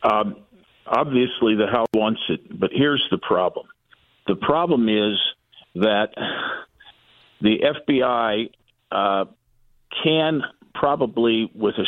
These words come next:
straight face, say, "Well, this is a matter under investigation." Now, you and I know they're not <laughs> really investigating at all. That's the problem that the whistleblower's bringing up. But there it is in the file, and presumably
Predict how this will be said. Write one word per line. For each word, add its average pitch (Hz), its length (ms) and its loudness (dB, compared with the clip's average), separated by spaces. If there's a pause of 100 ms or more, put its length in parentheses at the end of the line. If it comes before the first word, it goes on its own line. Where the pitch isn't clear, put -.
straight 139 320 0 (160)
face, 87 320 0 (800)
say, 110 220 4
"Well, 104 240 0
this 147 240 0
is 123 100 -4
a 120 60 2
matter 120 340 2
under 117 240 0
investigation." 101 920 -2 (320)
Now, 101 80 4
you 135 180 2
and 123 80 0
I 117 140 0
know 110 340 2
they're 110 160 -6
not 113 220 0
<laughs> - 80 -8
really - 240 -2
investigating 113 720 0
at 104 60 2
all. 120 180 2
That's 110 180 -2 (120)
the 92 80 -6
problem 98 480 -4
that 92 120 -20
the 87 80 -12
whistleblower's 98 800 -2
bringing 95 360 -2
up. 107 220 2 (380)
But 98 160 0
there 120 220 2
it 110 80 0
is 110 180 0
in 117 160 2
the 101 180 -2
file, 110 440 0
and 95 300 -4 (200)
presumably 98 680 0